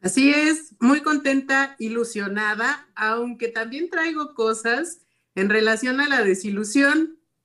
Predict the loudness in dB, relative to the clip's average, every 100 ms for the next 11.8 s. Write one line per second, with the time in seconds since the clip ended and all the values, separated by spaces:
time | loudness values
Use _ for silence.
0 | _ _ _ _ 4 6 4 0 2 2
1 | 0 0 -2 -2 -6 -2 0 0 0 -6
2 | -4 0 -2 -2 -4 0 2 2 0 0
3 | 0 -4 -8 -8 -6 -4 -2 -2 2 2
4 | 4 4 0 -2 -2 -2 -2 -2 -2 -4
5 | -4 -2 -2 -4 -6 -2 -2 -2 -4 -6
6 | -8 _ _ _ _ _ 2 4 6 4
7 | 4 2 2 0 0 0 0 -2 -4 -4
8 | -4 -2 -2 0 0 2 2 2 2 2
9 | 2 0 0 -2 0 0 0 -2 -4 0
10 | 2 2 -2 -4 -6 -6 -4 -2 0 -2
11 | -2 -4 0 2 2 -2 -10 -16